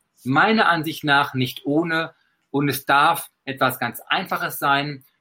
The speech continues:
äh, wo ich danach gar nicht unbedingt duschen muss, weil ich halt nicht komplett platt geschwitzt bin, nass geschwitzt bin. Ähm, das dritte, neben den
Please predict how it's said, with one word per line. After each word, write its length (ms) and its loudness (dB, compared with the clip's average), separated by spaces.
äh, 240 -2
wo 200 -2
ich 100 -2
danach 400 0
gar 160 2
nicht 140 -6
unbedingt 280 -4
duschen 400 -6
muss, 300 -10
weil 140 0
ich 120 -4
halt 120 0
nicht 200 -6
komplett 360 -2
platt 220 0
geschwitzt 420 -6
bin, 120 -8
nass 220 0
geschwitzt 360 -14
bin. 140 -20
Ähm, 340 2
das 220 -2
dritte, 640 0
neben 280 2
den 260 0